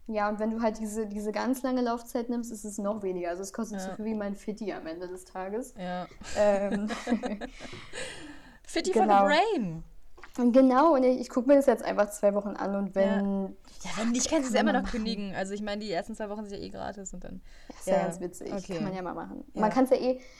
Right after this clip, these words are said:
Speaker 1: man kann es ja auch dann, ich habe jetzt so eine Option gewählt, wo ich das nach drei Monaten kündigen kann. Wenn ich dann einfach keinen Bock mehr hab, dann sag ich
Speaker 2: Ja,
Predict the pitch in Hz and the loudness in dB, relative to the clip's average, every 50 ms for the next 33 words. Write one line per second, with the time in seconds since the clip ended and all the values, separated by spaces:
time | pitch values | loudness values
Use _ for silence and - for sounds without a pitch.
0 | - - - 226 214 247 247 254 277 262 269 240 226 240 233 - 226 226 226 233 | -8 -4 -4 -2 0 2 4 4 4 4 2 2 2 0 -2 0 0 0 2 0
1 | 233 226 233 233 - 233 - 226 220 - - 226 226 226 226 220 220 - - 240 | -2 -4 -4 -6 -6 -6 -4 -4 -6 -4 -4 -4 -2 -2 -2 -4 -4 -4 -4 -2
2 | 233 233 240 226 226 220 226 220 220 214 - - - 214 220 - - 208 208 214 | 0 0 0 0 -2 -2 -2 -6 -8 -8 -8 -8 -6 -6 -6 -4 -2 -2 0 0
3 | 226 226 220 208 - 226 214 - - 247 254 262 269 262 262 254 - 262 240 247 | 0 -2 -2 -4 -4 -6 -8 -6 -2 0 2 2 2 0 -2 -2 -4 -4 -2 -2
4 | 247 233 220 214 226 233 - - 220 214 - 220 226 233 - - - 202 208 190 | -2 -2 -2 -4 -4 -6 -6 -8 -8 -8 -8 -8 -8 -10 -10 -10 -10 -8 -8 -6
5 | - 196 202 202 - - 226 208 196 - - 190 190 190 185 - - - 190 190 | -6 -6 -6 -6 -6 -10 -10 -10 -8 -8 -8 -8 -6 -8 -10 -12 -12 -10 -10 -10
6 | 190 190 160 170 | -8 -8 -10 -10